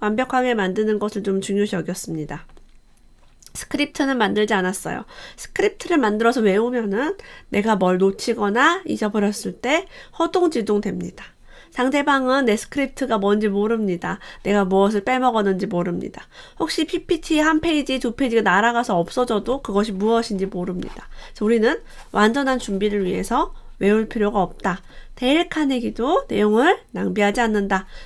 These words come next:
그런 거에 정신적인 어떤 에너지를 소비하지 말아라 라고 얘기합니다.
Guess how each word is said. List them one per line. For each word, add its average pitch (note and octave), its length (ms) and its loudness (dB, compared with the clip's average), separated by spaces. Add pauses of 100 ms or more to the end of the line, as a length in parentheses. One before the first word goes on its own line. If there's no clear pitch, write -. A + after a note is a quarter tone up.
(100)
그런 D#4 460 2
거에 G#3+ 420 2
정신적인 F#3+ 920 0
어떤 D#3+ 340 -4
에너지를 F3+ 400 0
소비하지 A#3 440 0
말아라 G#3 520 2
라고 F3+ 240 -2
얘기합니다. G3 540 -6